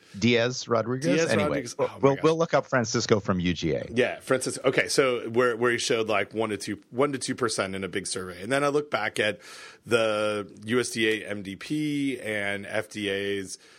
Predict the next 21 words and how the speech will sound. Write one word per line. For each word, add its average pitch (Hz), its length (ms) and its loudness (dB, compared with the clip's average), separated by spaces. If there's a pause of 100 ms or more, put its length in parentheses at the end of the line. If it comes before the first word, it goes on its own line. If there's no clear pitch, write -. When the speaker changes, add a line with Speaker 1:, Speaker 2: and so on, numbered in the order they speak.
(220)
Speaker 2:
um, 90 640 -6 (100)
sampling, 117 1160 -4
um, 92 520 -4 (440)
uh, 85 340 -12
assignments 107 680 -2
and, 101 220 -10
and 98 120 -12
say, 120 120 0
"Okay, 110 220 -2
that's 120 240 -4
what 113 200 -2
we 104 140 -8
would 92 140 -10
expect." - 500 -16 (460)
That, 101 300 -6
or 104 140 -2
that's 101 160 -2
Speaker 1:
Uh, - 60 4
Speaker 2:
what 110 80 2
I - 20 4
Speaker 1:
Diaz, 151 220 -2